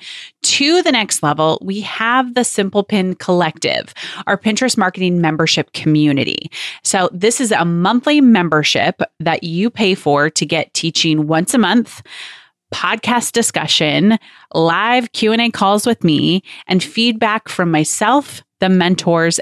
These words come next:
and the admins within the collective.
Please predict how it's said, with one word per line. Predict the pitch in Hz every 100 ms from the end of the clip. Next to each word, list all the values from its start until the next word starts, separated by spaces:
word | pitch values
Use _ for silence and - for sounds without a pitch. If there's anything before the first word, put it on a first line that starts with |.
| -
and | 185 214 240
the | 254 -
admins | 185 196 165 151 156 151 -
within | 180 170 - 185 196 214 208 -
the | 175
collective. | 180 - 175 165 165 - 147 87 - -